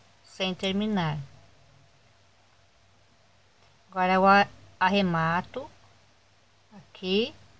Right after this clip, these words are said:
faço uma, duas, três correntinhas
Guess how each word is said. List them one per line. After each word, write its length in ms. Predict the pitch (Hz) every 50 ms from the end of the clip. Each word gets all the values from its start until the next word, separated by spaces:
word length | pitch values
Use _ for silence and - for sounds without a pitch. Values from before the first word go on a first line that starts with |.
| - - - _ _ _ _
faço 380 | - 185 185 190 185 - - 202
uma, 400 | 196 208 220 226 226 226 226 220
duas, 640 | 202 190 185 175 170 165 160 165 160 175 170 - - -
três 320 | - 196 202 202 202 202 -
correntinhas 1000 | - 190 180 175 175 175 - - - 202 208 226 240 247 254 247 - - -